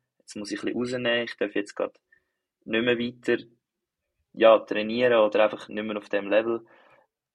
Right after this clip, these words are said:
Und wenn ich's schon krass finde, ich meine, ich habe nicht eine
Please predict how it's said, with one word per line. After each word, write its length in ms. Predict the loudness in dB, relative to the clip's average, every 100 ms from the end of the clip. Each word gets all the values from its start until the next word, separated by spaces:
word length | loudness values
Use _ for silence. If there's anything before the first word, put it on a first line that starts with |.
| _ _
Und 380 | -6 -6 -10 -20 _ _ _
wenn 140 | -4 -4
ich's 340 | 0 0 0
schon 120 | -4
krass 360 | -2 2 2 2
finde, 300 | -4 -6 -6
ich 60 | -4
meine, 260 | -4 -4
ich 120 | -4
habe 140 | -2 -4
nicht 320 | -6 -10 -10
eine 280 | -10 -12 -16